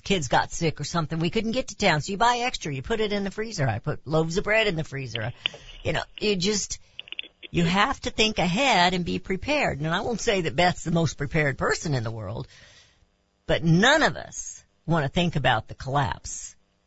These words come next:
But I think right now, will it happen or not? I don't know.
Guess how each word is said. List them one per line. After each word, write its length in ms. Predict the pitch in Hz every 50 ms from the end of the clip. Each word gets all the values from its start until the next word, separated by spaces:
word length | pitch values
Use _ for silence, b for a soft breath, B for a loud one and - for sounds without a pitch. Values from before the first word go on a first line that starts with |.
| _ _ _ -
But 140 | 160 147
I 100 | 151 160
think 360 | - - 214 202 196 - - - b b b b b
right 380 | b 151 170 190 202 214 190 139
now, 460 | 208 214 226 214 190 156 147 156 165
will 240 | 165 175 185 190 214
it 80 | 220
happen 340 | 220 220 220 226 - 233 226
or 60 | 226
not? 260 | 220 226 226 247 262 202
I 140 | 165 143
don't 200 | 143 185 226 262
know. 300 | 247 220 208 208 220 -